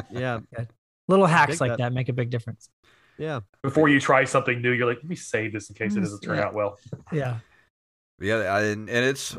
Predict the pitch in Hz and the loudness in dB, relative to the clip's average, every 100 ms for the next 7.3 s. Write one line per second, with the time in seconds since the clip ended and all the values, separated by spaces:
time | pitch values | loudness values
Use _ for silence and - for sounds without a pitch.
0 | - 107 123 156 151 139 - 127 123 - | -8 -2 -2 0 0 -2 -2 -4 -4 -4
1 | 127 156 - 117 131 110 98 101 - 85 | -6 -6 -4 -2 -2 -6 -8 -8 -8 -6
2 | 101 110 104 98 - 98 90 95 90 90 | -4 -2 -4 -6 -6 -6 -6 -6 -6 -4
3 | 90 85 85 - - 95 - 90 90 123 | -4 -4 -6 -10 -6 -4 -4 -4 -4 -4
4 | - 87 78 85 85 82 90 87 85 87 | -8 -10 -10 -8 -8 -6 -4 -4 -2 -4
5 | 85 98 90 82 85 92 95 82 82 90 | -2 -4 -4 -4 -4 -4 -6 -8 -10 -14
6 | - 101 - - - 82 - 90 87 87 | -8 -6 -4 -6 -8 -10 -6 -6 -4 -6
7 | 92 87 | -6 -8